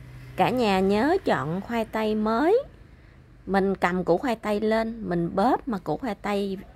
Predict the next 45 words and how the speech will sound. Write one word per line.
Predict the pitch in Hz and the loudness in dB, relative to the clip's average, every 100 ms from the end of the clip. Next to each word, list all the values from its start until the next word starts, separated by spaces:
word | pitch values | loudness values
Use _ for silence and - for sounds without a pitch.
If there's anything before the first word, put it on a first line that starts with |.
| - | -6
vỏ | 170 143 - 339 | 2 2 2 -2
ngoài | 262 185 175 - | -2 -2 -4 -2
còn | 165 165 180 | 0 0 -2
bóng, | 233 339 494 539 | 0 0 -2 -4
mượt | 277 170 165 165 - | -2 2 2 2 -4
và | 190 165 | -2 -2
cứng | - 302 480 - - - - - - | 2 4 4 -2 -18 -20 -20 -20 -8
là | 175 170 | -2 0
khoai | 170 202 | 0 -2
tây | 208 208 | 0 0
mới. | 208 214 262 440 - - - - - - - - | 0 2 2 0 -2 -20 -20 -20 -20 -20 -20 -12
Còn | - 180 185 | -2 0 2
nếu | 202 392 | 2 2
mà | 339 | 2
mình | 190 180 180 | 2 2 2
nhìn | 180 180 | 0 -2
củ | 170 170 | 0 -2
khoai | - 233 214 | -2 -6 -6
tây | 220 208 208 - - - - - - - | -4 -4 -4 -8 -20 -20 -20 -20 -12 0
có | 277 | 0
cái | 330 311 | 2 0
vỏ | 190 82 80 | 2 0 0
ngoài | 320 254 185 170 | -2 -2 0 0
nó | 180 247 | 0 -2
héo | 233 247 202 381 440 | -4 -2 0 2 0
á | - | -2
cả | 214 | -4
nhà, | 226 190 180 - - - | -4 -4 -6 -14 -20 -4
khi | 240 247 | -2 0
mình | 220 175 | -2 0
cầm | 185 175 170 | -2 2 2
lên | 190 214 214 | 2 0 0
mình | 175 165 | 0 2
bóp | 190 349 | 0 0
nhẹ | 208 143 139 170 | -2 -2 -4 -4
thì | 185 156 | -4 -2
mình | 160 156 | -2 -4
thấy | 190 285 | -6 -4
cái | 294 | -4
củ | 151 160 | -4 -4
khoai | 196 | -4
tây | 196 202 190 | -6 -4 -4
nó | 254 | -2
hơi | 247 220 | 0 0
mềm. | 196 180 | 2 2